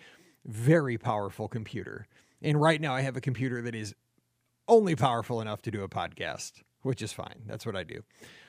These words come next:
Trisha Helwig up in Wisconsin. Thanks for being a patron, Trisha. Good to hear from you. Says, "Mike, you forgot to mention you have friends in Wisconsin and an open invitation for tailgating and a Brewers game."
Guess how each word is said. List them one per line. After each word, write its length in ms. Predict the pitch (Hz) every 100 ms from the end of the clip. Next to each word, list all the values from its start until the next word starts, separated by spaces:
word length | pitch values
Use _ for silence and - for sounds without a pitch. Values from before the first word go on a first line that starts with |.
| _
Trisha 260 | - 247 196
Helwig 420 | 196 247 226 147
up 160 | 165 170
in 140 | 170
Wisconsin. 1000 | 180 175 - 220 247 269 - 214 208 208
Thanks 220 | 185 170
for 80 | 180
being 100 | 180
a 60 |
patron, 380 | 175 175 170 170
Trisha. 280 | 170 165 165
Good 140 | 156
to 80 | 156
hear 140 | 156 147
from 120 | 147
you. 120 | 151
Says, 200 | 143 135
"Mike, 460 | 185 247 247 214 190
you 60 |
forgot 260 | 165 185 180
to 60 | 170
mention 320 | 175 160 160
you 100 | 170
have 120 | 165
friends 420 | - 170 175 180
in 280 | 143 165 165
Wisconsin 720 | 170 160 - 165 165 - 170
and 160 | 156 165
an 100 | 156
open 260 | 147 160 156
invitation 640 | 143 143 143 135 - 139
for 160 | 139
tailgating 800 | 127 - 226 233 202 196 196 190 - - - - _
and 300 | 156 196 208
a 80 | 208
Brewers 560 | 147 170 247 247 185 127
game." 380 | 156 90 64